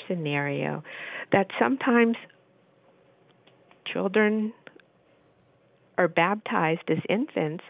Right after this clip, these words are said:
but for no fault of the parent, they've, they've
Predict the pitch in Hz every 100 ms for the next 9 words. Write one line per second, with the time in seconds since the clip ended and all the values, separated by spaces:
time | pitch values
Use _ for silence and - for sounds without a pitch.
0 | - _ _ - 208 - 202 208 285 -
1 | 185 180 - 165 - - 180 190 180 151
2 | - - - - - - - - _ _
3 | _ _ - 175 185 180 - 175 - -
4 | 180 175